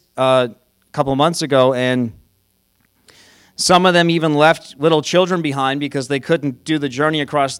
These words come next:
the ocean, but they knew that it was so important that they went to this new land 'cause God had put it in their hearts.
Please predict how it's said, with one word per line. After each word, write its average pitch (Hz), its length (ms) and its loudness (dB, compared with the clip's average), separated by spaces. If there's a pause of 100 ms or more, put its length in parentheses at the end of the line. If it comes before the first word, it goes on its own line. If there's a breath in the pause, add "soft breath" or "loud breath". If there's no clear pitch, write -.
the 135 160 -4
ocean, 151 380 0
but 131 180 -6
they 135 140 -4
knew 156 320 0
that 156 120 0
it 143 40 -6
was 139 140 -4
so 143 200 0
important 147 480 0
that 123 140 -6
they 127 120 -4
went 143 300 -4
to 147 100 -12
this 135 240 -6
new 151 180 -2
land 143 500 -2 (640)
'cause 131 200 -8
God 160 360 0
had 175 120 -2
put 170 160 0
it 165 140 -4
in 175 140 -4
their 170 140 0
hearts. - 640 -4